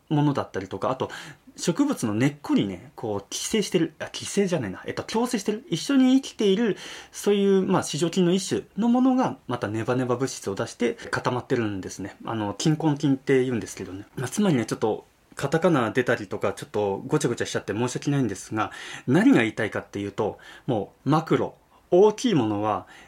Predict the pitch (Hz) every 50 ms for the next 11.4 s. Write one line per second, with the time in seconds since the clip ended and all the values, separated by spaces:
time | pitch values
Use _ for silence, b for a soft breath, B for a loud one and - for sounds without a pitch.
0 | B B B - 143 190 240 - - 262 220 190 156 127 165 170 - - - -
1 | - - 156 160 160 160 - - 110 104 113 117 _ _ - - - - - -
2 | 151 127 104 - - 170 156 233 240 247 247 - 262 247 240 226 202 190 196 233
3 | 226 - - - 107 95 - - - - _ _ _ _ _ _ _ - 131 131
4 | 143 165 160 - 196 185 190 180 208 208 202 190 185 190 214 165 131 123 123 -
5 | 180 190 180 165 202 202 202 190 196 202 240 254 - - - - - 143 160 -
6 | - - - - - - 110 104 98 - 95 87 - _ _ _ _ B B B
7 | B B B B B B B B B - 139 143 262 294 277 - - - _ b
8 | b b b b - - 180 170 151 - - 143 156 160 165 - 277 294 277 -
9 | 269 247 190 123 95 - - _ _ _ _ _ - - 262 302 302 294 - -
10 | 160 165 185 160 147 143 147 165 160 160 - - 208 208 214 220 214 220 240 254
11 | 262 214 208 240 233 156 - -